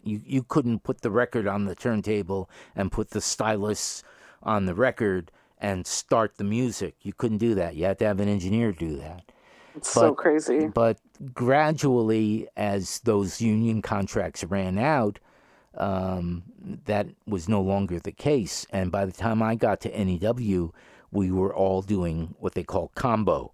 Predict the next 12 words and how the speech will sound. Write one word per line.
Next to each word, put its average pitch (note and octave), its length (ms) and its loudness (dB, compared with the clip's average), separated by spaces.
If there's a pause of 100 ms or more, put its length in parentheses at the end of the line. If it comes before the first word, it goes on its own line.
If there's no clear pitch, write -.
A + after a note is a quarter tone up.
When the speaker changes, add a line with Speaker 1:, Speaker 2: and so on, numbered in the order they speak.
(460)
Speaker 1:
We F2 240 -2
were E2+ 160 -2
both E2+ 460 -2
the, E2 440 -4 (220)
the E2 300 -10
talent G2 580 -2
and G2 540 0 (260)
the E2+ 400 -4
on-air F2 440 -2
engineers. D#2+ 760 -8
We F2+ 120 -8
were D#2 220 -12